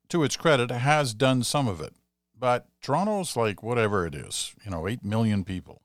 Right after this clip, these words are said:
the Greater Toronto Area. Perhaps the demand should be that there's a lot more open space. And you never know.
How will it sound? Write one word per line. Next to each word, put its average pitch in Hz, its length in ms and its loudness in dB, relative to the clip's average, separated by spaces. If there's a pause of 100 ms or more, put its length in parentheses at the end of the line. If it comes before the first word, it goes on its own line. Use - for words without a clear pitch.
(1300)
the 87 140 -4
Greater 92 340 -2
Toronto 78 460 -8
Area. 67 340 -14 (1800)
Perhaps 120 400 -2
the 156 60 -6
demand 127 360 -4
should 113 220 -8
be 131 140 -4
that 107 260 -6
there's 92 480 -6
a - 40 -8
lot 98 280 -2
more 92 400 -4 (100)
open 85 320 -10
space. - 540 -10 (1400)
And 110 180 0
you 127 60 2
never 165 240 0
know. 175 240 -6